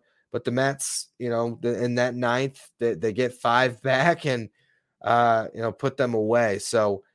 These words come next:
it, it was just an all-around game. There was good defense played, you know, Brett Baty making diving stops and double plays turned. And it was a confident ball club,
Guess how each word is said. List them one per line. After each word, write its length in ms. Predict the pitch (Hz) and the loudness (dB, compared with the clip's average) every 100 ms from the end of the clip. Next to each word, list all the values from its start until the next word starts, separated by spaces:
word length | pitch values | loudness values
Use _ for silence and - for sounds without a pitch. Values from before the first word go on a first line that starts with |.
| _ _ _ | _ _ _
it, 200 | 147 147 | -2 0
it 200 | 170 170 | 2 2
was 600 | 165 160 151 143 120 - | 4 4 4 2 0 -8
just 380 | - 143 135 - _ - | -2 0 0 -4 _ -10
an 160 | 123 - - | -10 -8 0
all-around 580 | 143 156 147 135 135 | 4 6 4 0 -2
game. 300 | 120 123 127 | -2 -2 -2
There 100 | 117 | -4
was 140 | 104 101 | -4 -4
good 220 | 127 113 | -4 -2
defense 500 | 127 131 123 131 120 | 0 -2 0 -2 -2
played, 340 | - 120 120 | -4 -2 -2
you 60 | 117 | -4
know, 160 | 101 95 | -8 -6
Brett 260 | 117 107 - | -4 -4 0
Baty 320 | 131 131 127 | 0 2 0
making 400 | 123 120 117 113 | -2 -4 -4 -2
diving 400 | 117 117 113 107 | 2 2 0 -6
stops 640 | - - 120 120 117 - | -8 0 2 2 0 -4
and 100 | 101 - _ _ - | -14 -16 _ _ -4
double 220 | 127 123 | -2 -2
plays 380 | 123 127 117 107 | -2 0 0 -2
turned. 680 | - 139 135 135 131 117 - _ _ _ _ _ _ | -2 2 4 2 0 -4 -12 _ _ _ _ _ _
And 540 | 131 127 120 113 104 - - - _ _ _ _ | -6 -4 -4 -6 -10 -14 -20 -20 _ _ _ _
it 60 | 143 | 0
was 140 | 160 | 0
a 60 | 170 | 0
confident 500 | 185 190 190 202 190 | 2 2 4 4 4
ball 220 | 190 185 | 4 4
club, 300 | 143 107 | 2 -4